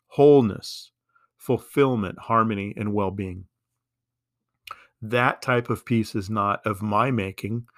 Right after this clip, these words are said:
but it is delivered from the strength of God's powerful promises and proven acts of salvation. My peace through strength today comes from the foundational strength I know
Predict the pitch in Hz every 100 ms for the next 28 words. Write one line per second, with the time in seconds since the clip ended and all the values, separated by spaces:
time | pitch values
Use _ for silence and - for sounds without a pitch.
0 | - - - - - _ _ 135 135 131
1 | - 120 113 120 127 120 110 104 95 -
2 | 117 110 110 98 110 101 101 98 - -
3 | 113 110 - - - 104 110 104 120 110
4 | 104 98 92 92 101 - 120 107 104 107
5 | - 98 - 107 92 101 98 - 95 90
6 | _ _ _ _ _ _ _ _ _ _
7 | _ _ _ _ _ - - - 113 139
8 | - 127 113 - - 110 - 113 104 -
9 | - 104 113 110 104 - 117 107 - -
10 | 113 104 95 - 104 104 110 120 - 117
11 | 104 - 107 101 - 104 107 110 127 104
12 | 90 104